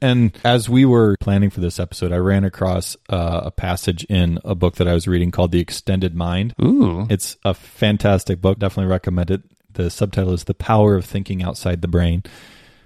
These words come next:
Speaker 1: But in the book, the author, she talks about how originality and uniqueness came to be a prized value. And she says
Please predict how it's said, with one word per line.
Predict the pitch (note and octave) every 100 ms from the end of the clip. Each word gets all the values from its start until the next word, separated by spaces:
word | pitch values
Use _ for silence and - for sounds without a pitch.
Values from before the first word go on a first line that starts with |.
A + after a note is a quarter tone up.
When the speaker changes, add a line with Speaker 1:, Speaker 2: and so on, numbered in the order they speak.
| _
Speaker 1:
But | A#2 G#2+ -
in | A#2+
the | A#2
book, | G2+ G#2+ G2+ -
the | C#2 -
author, | F#2+ F#2+ - F#2
she | - G2+
talks | - G#2 - -
about | F#2 F#2+ F#2 F2+ - -
how | - G#2 G#2 G#2 G2+ -
originality | F#2+ G2 A#2 A#2 A2 G#2 G#2+ G2 F2+ F#2
and | F2+ F2
uniqueness | F2 F2+ G#2 B2+ F#2 F2 - -
came | - A#2+ B2 A#2+
to | G#2
be | F#2 G#2 G#2
a | G2 F#2
prized | - - G2+ G2+ F#2 -
value. | E2+ F2+ G2+ F#2 F2 D#2+ F2+ _ _ _ _
And | G#2 G2+
she | - A#2
says | - A#2 G#2 G2 -